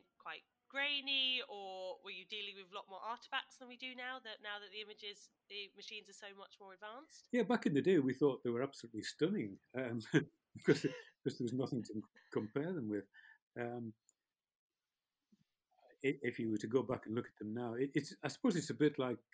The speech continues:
Speaker 2: um, I don't know whether you've seen any early pictures of C T scans,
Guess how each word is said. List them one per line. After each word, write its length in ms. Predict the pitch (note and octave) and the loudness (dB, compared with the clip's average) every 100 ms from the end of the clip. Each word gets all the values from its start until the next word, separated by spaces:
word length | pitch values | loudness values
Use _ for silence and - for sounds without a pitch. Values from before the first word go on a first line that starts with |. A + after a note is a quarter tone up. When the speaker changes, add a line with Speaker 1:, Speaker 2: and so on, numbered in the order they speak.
| C3 | -4
Speaker 2:
um, 240 | B2 A2+ A2 - - _ _ _ - | -2 -4 -8 -14 -20 _ _ _ -6
I 40 | B2 | 0
don't 120 | D#3+ | 4
know 60 | |
whether 160 | C#3 C3+ | 6 6
you've 140 | A#2+ | 4
seen 280 | - C#3+ B2+ | 2 2 4
any 200 | A#2+ A#2 | 2 2
early 200 | B2+ C3+ | 4 4
pictures 500 | B2 - G#2+ - G#2+ | 4 0 -2 -2 -2
of 100 | A2 - _ - _ - | -2 -6 _ -20 _ -6
C 200 | - A#2+ | -2 0
T 220 | C3+ C#3+ | 2 2
scans, 600 | - A#2+ G2 F#2+ - | 0 -4 -4 -8 -14